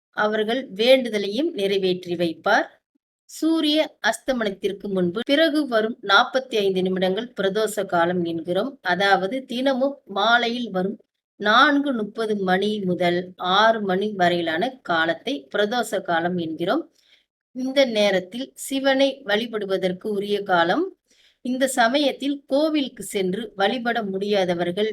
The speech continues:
வீட்டில் விளக்கேற்றி வைத்துவிட்டு தலைவாசல் கதவை திறந்து வைத்து சிவனை முழு நம்பிக்கையும் மற்றும் அவருடைய நாமத்தையும் சொல்லி பக்தியுடன்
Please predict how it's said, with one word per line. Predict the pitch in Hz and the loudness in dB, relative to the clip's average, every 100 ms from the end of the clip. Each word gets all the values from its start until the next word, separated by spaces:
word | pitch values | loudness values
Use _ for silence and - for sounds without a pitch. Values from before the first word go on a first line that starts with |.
| 190 | -4
வீட்டில் | 226 214 226 208 185 | -6 -6 -10 -4 -2
விளக்கேற்றி | 196 196 190 175 180 185 | -2 -2 0 -2 -2 -2
வைத்துவிட்டு | 175 180 185 170 165 202 202 202 - _ _ - | -2 -2 -4 -6 -4 -4 -4 -8 -20 _ _ 2
தலைவாசல் | 214 254 240 214 214 220 208 | 2 2 2 0 -2 -10 0
கதவை | 180 180 214 214 | 0 2 -2 -2
திறந்து | 196 202 202 185 | -2 0 -2 -2
வைத்து | 180 170 262 143 - _ _ _ - _ _ 277 | -2 -4 -8 -10 -12 _ _ _ -20 _ _ -2
சிவனை | 277 285 240 262 262 220 | 2 2 2 -4 -8 -6
முழு | 262 294 233 196 | -2 0 0 -2
நம்பிக்கையும் | 208 214 - 196 190 202 - | -2 -4 0 0 0 -4 -2
மற்றும் | 196 196 - 202 214 - - | -2 -2 -4 -4 -4 -8 -2
அவருடைய | 202 214 208 196 190 185 | -2 0 2 4 4 6
நாமத்தையும் | 202 226 226 220 208 208 | 6 4 -4 -2 -4 -2
சொல்லி | 190 175 190 202 - 214 | -2 0 0 -2 0 4
பக்தியுடன் | 208 - - 220 214 220 | 4 2 -10 -2 -2 -2